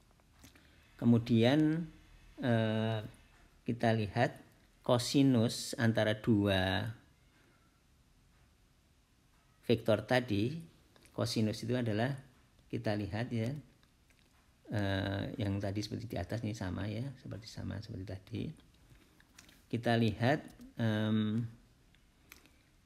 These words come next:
bagaimana membuat vektor seperti di yang slide sebelumnya menggunakan konteks tadi, menggunakan konteks. Konteks.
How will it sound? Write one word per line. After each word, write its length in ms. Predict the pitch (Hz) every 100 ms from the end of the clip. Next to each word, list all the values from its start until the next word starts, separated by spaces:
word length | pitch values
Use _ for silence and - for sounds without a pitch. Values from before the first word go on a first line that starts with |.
| _ _ _ _ _ 113
bagaimana 1120 | 101 120 107 104 101 101 113 143 147 151 151 - - _ _ 123
membuat 400 | 117 110 104 -
vektor 800 | - 113 - - 104 95 104 - - -
seperti 400 | - 104 113 117
di 200 | 117 110 101
yang 220 | 104 98 98
slide 260 | 101 101
sebelumnya 400 | 117 104 95 110
menggunakan 720 | 131 117 107 104 104 113 117
konteks 880 | 117 113 117 117 110 - - - -
tadi, 260 | 95 95 95
menggunakan 540 | 92 92 98 95 95
konteks. 720 | 95 95 95 90 - - - - - - - - - - - - - - - - - -
Konteks. 340 | - -